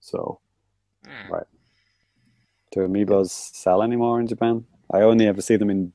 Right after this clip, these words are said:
Speaker 3: in bargain buckets.
Speaker 1: That's very true. <laughs>
Speaker 2: They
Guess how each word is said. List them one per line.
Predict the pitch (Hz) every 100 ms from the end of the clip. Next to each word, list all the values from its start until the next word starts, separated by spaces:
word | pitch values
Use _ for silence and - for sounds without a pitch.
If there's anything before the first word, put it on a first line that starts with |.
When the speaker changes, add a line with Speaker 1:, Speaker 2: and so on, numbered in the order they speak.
| _
Speaker 3:
in | 117 101 92
bargain | 107 113 98 92
buckets. | 87 - 92 - -
Speaker 1:
That's | - 151 - - - - - -
very | 113 107
true. | - 92 - _ -
<laughs> | - 165 - - - - - _
Speaker 2:
They | - 151